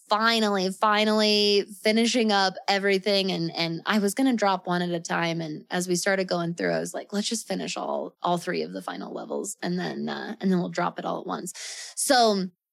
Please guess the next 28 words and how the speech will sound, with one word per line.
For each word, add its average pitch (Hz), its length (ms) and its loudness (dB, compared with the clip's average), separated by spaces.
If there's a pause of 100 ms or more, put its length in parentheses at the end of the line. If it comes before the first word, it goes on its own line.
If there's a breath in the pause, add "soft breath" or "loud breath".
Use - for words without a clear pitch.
(340)
we've 202 120 -2
been 185 180 0
working 190 500 0
very, 180 320 0
very 240 220 2
hard. 190 320 0
And 196 100 -4
I 185 40 -2
appreciate 185 600 -6
all 180 200 -2
of 202 80 -4
your 247 120 0
patience, 202 440 -4
'cause 196 120 -6
I 175 80 -2
know 165 200 -4
lots 175 960 0
and 202 160 2
lots 180 240 0
of 180 100 -6
you 180 120 0
have 175 120 -2
been 170 200 -4
super 214 460 0
interested 190 420 -4
in 175 100 0
this 175 180 -2
course. 170 420 -2